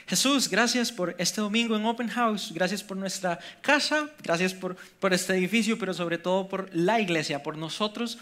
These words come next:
que te estamos siguiendo, que somos personas que estamos en proceso, en proceso de sanar, en proceso de conocerte, en proceso de dejar de lado todo lo que nos destruye, nos duele y nos separa de vos.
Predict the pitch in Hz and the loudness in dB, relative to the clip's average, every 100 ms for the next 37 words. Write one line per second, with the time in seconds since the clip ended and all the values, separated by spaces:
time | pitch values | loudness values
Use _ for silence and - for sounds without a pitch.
0 | - - - 175 165 185 196 202 190 208 | -18 -20 -6 -4 0 2 2 -2 0 2
1 | 220 214 170 - 185 185 202 185 208 214 | 2 -2 -4 -4 -4 -4 -2 0 2 2
2 | 214 - - - 175 - 190 214 220 220 | 0 -8 -16 -8 -6 0 0 2 2 0
3 | 180 156 - 208 285 294 - 165 170 165 | -2 -2 0 2 0 -6 -8 -4 -2 -2
4 | 160 190 180 170 220 226 220 185 165 160 | -2 -2 -2 2 4 6 4 -2 -8 -6
5 | 185 - 160 156 220 214 214 208 - - | -6 -4 -4 2 2 2 -6 -6 -10 -16
6 | - 175 175 165 175 196 202 180 190 175 | -6 -4 -4 -4 -4 -4 -4 -2 -2 2
7 | 180 190 196 202 202 208 214 220 214 196 | 2 2 2 2 0 -6 -6 -4 -4 -6
8 | 190 - 175 - 247 262 247 220 190 202 | -8 -4 -4 -2 -2 -2 -2 -4 -2 0
9 | 208 202 202 - - 185 190 190 190 196 | 2 0 -4 -18 -10 -2 0 0 0 0
10 | 214 190 160 165 - | 2 0 -2 -8 -14